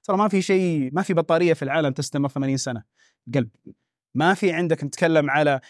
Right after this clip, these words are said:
كم من البيانات موجود ومخزن في العقل زي البيانات الموجودة في ركل الإنسان. ما في عندك كم من الحروب اللي قاعدة تصير في أوردة الإنسان وفي الشرايين من الدم.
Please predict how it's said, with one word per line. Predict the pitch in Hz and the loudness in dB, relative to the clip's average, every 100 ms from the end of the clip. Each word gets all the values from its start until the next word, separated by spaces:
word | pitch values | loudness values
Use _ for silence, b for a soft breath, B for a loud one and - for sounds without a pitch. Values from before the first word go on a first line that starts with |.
| b - | b -4
كم | 214 190 | 0 2
من | 160 151 | 2 0
البيانات | 139 147 151 160 160 139 - | 0 2 2 2 0 -2 -4
موجود | 131 147 139 175 139 | -2 0 2 2 2
ومخزن | 135 135 170 143 139 | 0 0 -2 0 -2
في | - | -4
العقل | 139 170 156 | -4 -2 0
زي | 139 | 0
البيانات | 131 139 135 135 | 0 0 -2 -2
الموجودة | 127 131 | -2 -2
في | 127 | -2
ركل | 127 127 | -2 -2
الإنسان. | 120 120 113 107 b b b | -4 -4 -6 -8 b b b
ما | 123 180 214 | -2 -2 0
في | 214 | -2
عندك | 208 214 190 - | 0 0 -2 -4
كم | 233 240 151 b b - | 0 0 0 b b -6
من | 170 | -2
الحروب | 196 175 147 135 131 _ - - 190 196 262 175 | 0 -2 -4 -8 -12 _ -14 0 4 6 6 4
اللي | 156 | 2
قاعدة | 156 170 175 | 0 -2 -4
تصير | - 220 180 | -2 -4 -4
في | - 190 160 b b _ | -4 -2 -2 b b _
أوردة | 214 240 214 202 | 2 4 2 0
الإنسان | 190 185 185 202 202 196 | -2 0 0 0 0 0
وفي | 165 | 0
الشرايين | 180 - 208 208 208 214 214 202 208 202 | -2 0 2 2 0 0 0 -4 -6 -2
من | 233 220 190 262 277 | 0 0 -2 0 2
الدم. | 247 269 233 | 2 0 0